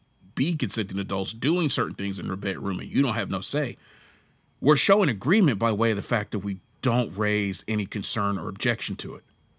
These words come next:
And our society continues to move forward and forward and forward. You then don't probably see the next thing coming, which are the people saying that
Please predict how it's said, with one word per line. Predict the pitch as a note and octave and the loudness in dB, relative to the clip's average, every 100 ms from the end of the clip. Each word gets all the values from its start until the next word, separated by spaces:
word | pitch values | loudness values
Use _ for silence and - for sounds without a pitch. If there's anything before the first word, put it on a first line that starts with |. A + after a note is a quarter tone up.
| _ - | _ 2
And | B2 A2+ - G2+ | 2 2 -2 0
our | G#2+ | 0
society | - G#2 C3 B2+ A2+ | 0 0 0 0 -2
continues | G2 - G#2+ F#2+ | -4 -6 -4 -6
to | G2+ | -6
move | F#2+ F#2+ | -4 -4
forward | - G2+ F#2+ F#2+ F#2+ | -4 -4 -4 -6 -8
and | F#2+ | -10
forward | - F#2 F#2 F#2 | -8 -6 -6 -8
and | G#2+ | -12
forward. | - E3 C#3 G2 - _ _ _ _ _ _ | -4 -2 -2 -4 -12 _ _ _ _ _ _
You | A2 C#3 B2 G#2 - | 2 4 4 -2 2
then | F3+ G#3+ E3+ | 4 6 4
don't | D3+ D3 | 2 0
probably | - C#3+ B2+ B2 | 0 2 4 2
see | - D3 | -2 -2
the | A2+ | 0
next | G#2+ B2 F3 - - | 2 4 2 0 -2
thing | G#2 F#2+ | -2 -4
coming, | - G2 F#2 F#2+ | -4 -4 -2 -2
which | G2 G#2 | -4 -4
are | |
the | G2+ | -6
people | G2 A#2+ A2+ G2 | -4 -4 -4 -4
saying | - G#2 G2+ F#2+ | -4 -2 -2 -2
that | F#2+ F2+ F#2 | -2 -4 -4